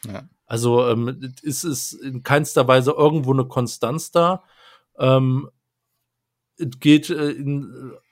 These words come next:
Speaker 2: immer in die negative Richtung, äh, so ein Spiel. Ähm, äh, ge-, keine Ahnung, ob die gefühlt komplett verunsichert sind oder sonst was. Also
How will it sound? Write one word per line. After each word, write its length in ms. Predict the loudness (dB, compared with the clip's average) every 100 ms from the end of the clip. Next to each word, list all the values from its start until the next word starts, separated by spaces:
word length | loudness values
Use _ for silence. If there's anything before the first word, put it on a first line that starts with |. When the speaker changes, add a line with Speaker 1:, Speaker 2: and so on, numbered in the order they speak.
| _ 2
Speaker 2:
immer 240 | 4 4
in 160 | 0 -2
die 80 |
negative 640 | 0 4 4 2 -2 -4 -4
Richtung, 540 | -6 -6 -8 -8 -10 -8
äh, 180 | -2 0
so 140 | 0
ein 80 | -6
Spiel. 580 | -8 -10 -4 -4 -4 -8 _ _ _ _ -6
Ähm, 540 | -2 -2 -4 -8 -10 _ _ _ _ _ -16
äh, 100 | -14
ge-, 640 | -12 -8 -4 -4 -6 -12
keine 280 | -6 -2 -2
Ahnung, 180 | 0 -2
ob 140 | -2
die 100 | -8
gefühlt 380 | -12 -6 -4 -4
komplett 360 | -6 -6 -8 -6
verunsichert 760 | -10 -8 -6 -6 -6 -8 -10
sind 220 | -8 -8 -6
oder 240 | -4 -2
sonst 340 | -2 -4 -6
was. 200 | -6 -4
Also 440 | -4 -4 -2 -4